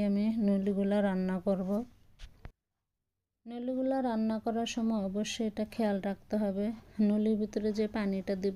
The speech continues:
সেটা গরম পানি হতে হবে। তো আমি একটু একটু করে পানি দিব,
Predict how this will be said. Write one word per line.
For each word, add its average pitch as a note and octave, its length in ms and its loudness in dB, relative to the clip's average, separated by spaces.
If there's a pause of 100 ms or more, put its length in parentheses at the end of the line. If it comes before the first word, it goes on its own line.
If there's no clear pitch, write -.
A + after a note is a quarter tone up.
সেটা G3 280 -4 (120)
গরম F#3 240 0 (100)
পানি G#3 280 0
হতে G3+ 220 -2
হবে। G3 280 -2 (680)
তো - 120 -14
আমি A#3+ 160 2 (100)
একটু A3 200 -10
একটু A#3 220 -2
করে A3+ 260 0 (100)
পানি G3 220 0 (100)
দিব, G3+ 160 -2